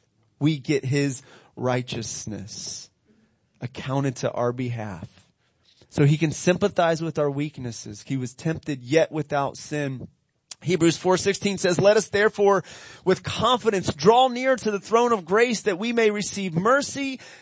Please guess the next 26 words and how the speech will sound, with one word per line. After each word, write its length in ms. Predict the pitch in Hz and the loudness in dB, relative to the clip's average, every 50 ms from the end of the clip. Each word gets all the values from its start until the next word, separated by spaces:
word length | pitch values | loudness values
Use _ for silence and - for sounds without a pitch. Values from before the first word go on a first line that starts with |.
| - _ | -18 _
and 160 | - 151 143 - | -6 -6 -6 -4
find 300 | - 147 139 131 123 113 | -4 -4 -4 -4 -4 -2
grace 580 | 139 151 160 170 165 156 - - - - - - _ _ _ _ - | 2 2 2 2 0 -4 -8 -12 -16 -18 -20 -20 _ _ _ _ -14
to 120 | - 117 | -10 -10
help 360 | 117 110 104 131 127 123 127 | -8 -6 -6 -6 -6 -6 -4
us 520 | 127 123 117 113 - - - - - - - _ _ _ _ _ _ - | -6 -6 -6 -6 -10 -14 -18 -18 -20 -20 -20 _ _ _ _ _ _ -12
in 80 | 143 117 | -10 -8
our 100 | 107 110 | -8 -10
time 380 | - - - 117 113 110 110 | -12 -12 -12 -10 -8 -8 -8
of 60 | 110 | -8
need. 340 | 110 107 107 101 95 95 - - - - - - - - - _ _ _ _ _ _ _ _ _ - - - _ _ _ _ - | -8 -8 -10 -10 -12 -14 -16 -16 -14 -14 -12 -12 -14 -16 -18 _ _ _ _ _ _ _ _ _ -20 -20 -20 _ _ _ _ -12
Jesus 480 | - 120 127 135 143 135 139 139 135 - | -8 -4 -4 -4 -4 -4 -6 -6 -8 -8
became 460 | - 131 117 - - 123 120 120 120 | -10 -12 -12 -10 -10 -8 -8 -6 -6
a 40 | 117 | -6
human 520 | 110 117 117 113 104 104 98 101 - - - - - - - _ _ _ _ _ _ _ _ _ _ _ | -6 -6 -6 -6 -8 -8 -8 -8 -10 -10 -12 -16 -20 -20 -20 _ _ _ _ _ _ _ _ _ _ _
so 200 | - - - 127 | -8 -2 -2 0
that 120 | 120 87 | 0 0
he 160 | 113 117 131 127 | -2 -4 -6 -6
can 280 | - - 123 120 117 | -6 -6 -6 -6 -6
be 420 | 110 120 117 113 113 110 110 104 - _ _ _ _ _ _ | -6 -6 -4 -4 -4 -6 -8 -10 -14 _ _ _ _ _ _
our 140 | - 113 127 | -4 -4 -4
helper, 640 | 127 107 120 110 110 - - 110 110 107 110 127 - _ _ _ - | -4 -4 -6 -8 -8 -8 -10 -12 -12 -12 -12 -16 -20 _ _ _ -8
our 200 | - 117 120 127 | -4 -4 -2 -2
redeemer, 600 | 131 131 120 113 120 117 110 104 104 107 104 - - | -2 -4 -6 -6 -8 -8 -8 -8 -8 -8 -10 -10 -6
our 180 | - 120 123 123 | -6 -4 -4 -4
rescuer. 840 | 120 113 110 104 110 - - - - - 113 107 104 101 101 98 | -4 -6 -6 -8 -8 -10 -16 -16 -14 -12 -10 -10 -10 -10 -10 -12